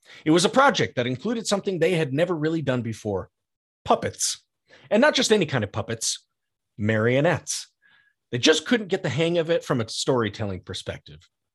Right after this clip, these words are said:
So to mitigate their frustration, it was suggested to them that they should take in a Broadway show. And it just so happened that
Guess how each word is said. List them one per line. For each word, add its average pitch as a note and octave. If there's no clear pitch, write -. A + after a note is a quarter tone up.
So A3
to C#3
mitigate C#3+
their D3+
frustration, C#3
it C3
was B2
suggested D3+
to D#3+
them D3+
that A#2
they C#4+
should -
take G#3+
in F#3+
a D#3
Broadway G#2
show. -
And F3
it D#3
just G#3+
so F3
happened C3+
that A#2+